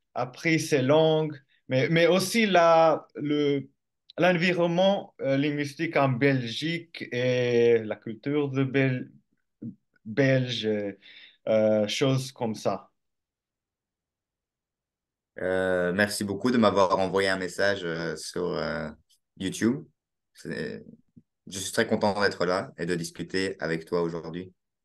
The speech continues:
Speaker 1: Hmm. Euh,
Speaker 2: De
Speaker 1: je
Speaker 2: nos
Speaker 1: dois,
Speaker 2: expériences.
Speaker 1: oui. Euh, au début, je dois, euh, mentionner aussi que, euh, mon, mon français n'est pas parfait, mais je crois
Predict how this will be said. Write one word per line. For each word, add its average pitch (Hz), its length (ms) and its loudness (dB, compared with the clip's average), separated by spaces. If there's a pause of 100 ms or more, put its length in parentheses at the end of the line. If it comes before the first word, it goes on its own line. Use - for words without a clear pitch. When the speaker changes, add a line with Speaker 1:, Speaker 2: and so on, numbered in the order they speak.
(120)
Speaker 1:
Hmm. 101 180 -8 (600)
Euh, 120 160 4
Speaker 2:
De - 60 2
Speaker 1:
je 139 100 4
Speaker 2:
nos - 0 -
Speaker 1:
dois, 165 140 2
Speaker 2:
expériences. 135 380 4 (380)
Speaker 1:
oui. 110 180 -8 (540)
Euh, 131 580 4 (260)
au 131 100 -2
début, 165 300 0
je 151 180 0
dois, 147 720 4
euh, 120 360 -2 (120)
mentionner 143 720 0
aussi 139 460 -6
que, 117 400 2 (680)
euh, 113 540 2 (300)
mon, 139 260 2
mon 160 160 2
français 175 380 2
n'est 160 200 2
pas 156 160 2
parfait, 156 800 -2 (580)
mais 139 360 0
je 135 160 -2
crois 156 260 0